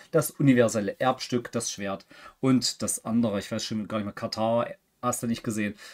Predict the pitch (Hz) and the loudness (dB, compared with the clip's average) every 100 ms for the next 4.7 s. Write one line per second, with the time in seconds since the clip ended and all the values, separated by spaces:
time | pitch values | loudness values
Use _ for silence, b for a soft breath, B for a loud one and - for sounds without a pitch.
0 | - 131 - 202 247 - 147 156 208 208 | 0 0 4 6 6 6 4 6 4 2
1 | - 180 175 - 175 165 175 156 - - | -2 0 0 0 4 4 4 0 -4 2
2 | 139 147 147 143 139 b b b b _ | 2 4 4 2 0 b b b b _
3 | _ - 127 160 147 139 143 127 135 - | _ -4 2 4 4 4 4 2 -2 -2
4 | - 123 123 - 131 - - | 0 0 0 -4 -4 -4 -10